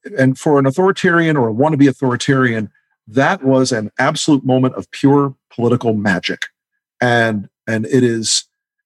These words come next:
it is horrifying and it's disgusting, um, to, to see that these people who claim to be strong leaders and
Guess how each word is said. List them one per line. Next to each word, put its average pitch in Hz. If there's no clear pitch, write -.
it 120
is 110
horrifying 160
and 113
it's 101
disgusting, 147
um, 117
to, 139
to -
see 180
that -
these 123
people 143
who 127
claim 135
to 151
be 131
strong 127
leaders 120
and 123